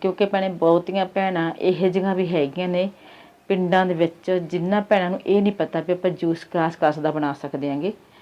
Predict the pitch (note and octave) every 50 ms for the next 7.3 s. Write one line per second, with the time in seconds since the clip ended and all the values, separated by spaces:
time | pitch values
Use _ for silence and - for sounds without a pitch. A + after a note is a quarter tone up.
0 | - - - - - _ _ - F3+ F3 E3 E3 D#3+ D#3+ D#3 D#3 D#3 D#3 F3 E3+
1 | F3 G3+ G3+ G3+ G3 G3 F3+ E3 D#3+ - - F#3+ G3 F#3 F3 E3 - - - D3+
2 | C#3+ C#3+ C#3+ C#3+ D3 C#3+ C#3+ C3+ C#3+ D3 D#3+ F#3+ A3+ - _ _ _ - - _
3 | - _ _ _ - - - _ _ - E3 E3 D#3+ D3+ D3 C#3+ C#3+ C#3+ - -
4 | - - - - - - - - _ - F3 D#3+ F3 F3 F#3+ G3 G3+ G3 F#3+ F#3
5 | - - - - _ _ _ - F#3 F#3 D#3+ C#3+ E3+ F3 F3 F3+ - - G3 F3+
6 | F#3 F3+ F3 E3 D#3+ D#3+ D#3 D#3+ - - F3 E3+ - - E3 D3+ - - C#3 C3+
7 | E3 D3 D#3 D#3 E3+